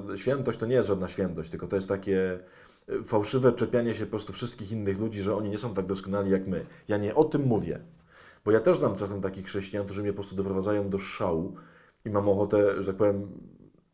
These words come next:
odciąć się od nich i nie chcę być już ich przyjacielem. Ale nie dlatego, że oni są dla mnie wyrzutem sumienia, tylko są po prostu chamsko upierdliwi w swojej takiej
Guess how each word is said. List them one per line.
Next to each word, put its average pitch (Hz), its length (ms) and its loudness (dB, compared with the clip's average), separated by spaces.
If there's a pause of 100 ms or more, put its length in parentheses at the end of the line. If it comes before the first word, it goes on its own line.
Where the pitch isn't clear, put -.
odciąć 110 380 6
się 107 120 2
od 85 180 0
nich 80 300 -12
i 117 40 -4
nie 110 120 4
chcę 101 140 -2
być 95 160 0
już 92 140 -6
ich 95 120 -8
przyjacielem. 90 500 -2 (360)
Ale 101 140 6
nie 151 100 8
dlatego, 123 360 8
że 101 160 0
oni 98 200 2
są 95 220 2
dla 95 100 4
mnie 92 120 2
wyrzutem 92 320 0
sumienia, 85 520 -2 (400)
tylko 98 160 -6
są 110 100 -4
po 95 60 -4
prostu 110 420 -2
chamsko 117 520 -2
upierdliwi 92 640 -2 (360)
w 95 200 -12
swojej 95 360 2
takiej 82 480 -4